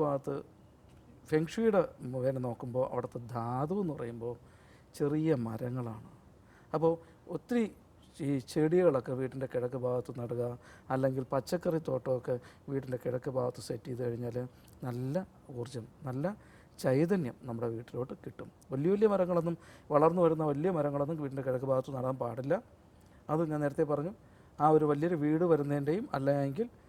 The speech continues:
ഒരു എന്താ പറയുക വലിയ മരങ്ങൾ വന്നു കഴിഞ്ഞാൽ അതിനകത്തുള്ള ആ ഒരു എഫക്റ്റ് നമുക്കുണ്ടാവും.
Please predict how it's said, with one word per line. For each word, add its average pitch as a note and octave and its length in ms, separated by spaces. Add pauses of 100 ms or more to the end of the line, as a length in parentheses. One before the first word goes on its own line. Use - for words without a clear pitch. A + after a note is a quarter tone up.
(340)
ഒരു D#3 120 (200)
എന്താ D3 140
പറയുക C3+ 220
വലിയ D3 180
മരങ്ങൾ D#3 320
വന്നു D3 200
കഴിഞ്ഞാൽ C#3+ 340
അതിനകത്തുള്ള C#3 360 (260)
ആ C#3 120
ഒരു C#3 140
എഫക്റ്റ് D#3+ 280 (120)
നമുക്കുണ്ടാവും. C3+ 460